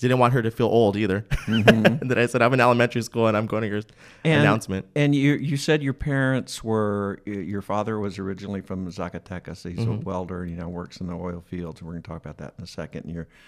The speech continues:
Speaker 2: uh, and your mom was from L A. Uh, did, i-, i-,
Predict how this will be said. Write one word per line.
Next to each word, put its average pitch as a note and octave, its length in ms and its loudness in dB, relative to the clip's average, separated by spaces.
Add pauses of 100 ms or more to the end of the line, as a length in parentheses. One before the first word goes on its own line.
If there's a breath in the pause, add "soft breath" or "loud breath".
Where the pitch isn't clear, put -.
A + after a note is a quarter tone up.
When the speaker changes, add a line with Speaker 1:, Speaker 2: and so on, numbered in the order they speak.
(260 soft breath)
Speaker 2:
uh, F2 260 -10 (420 soft breath)
and F2+ 380 -8
your F#2 100 -6
mom F#2 280 -4
was F2 120 -8
from E2+ 420 -10
L G2 280 -4
A. F#2 400 -4 (480 soft breath)
Uh, F#2+ 460 -4 (500 soft breath)
did, C3+ 540 0 (380)
i-, A#2+ 540 -12 (260)
i-, - 100 -16